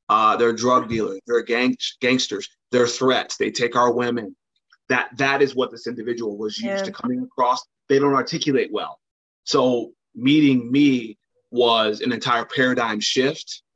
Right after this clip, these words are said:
Speaker 1: And number two, they never knew that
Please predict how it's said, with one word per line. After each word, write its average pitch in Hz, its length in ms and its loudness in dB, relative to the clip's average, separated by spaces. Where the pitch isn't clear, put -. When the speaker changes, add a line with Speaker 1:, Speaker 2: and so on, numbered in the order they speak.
Speaker 1:
And 123 200 0
number 127 260 0
two, 117 640 0
they 135 240 2
never 127 280 -2
knew 123 580 0
that 110 260 -4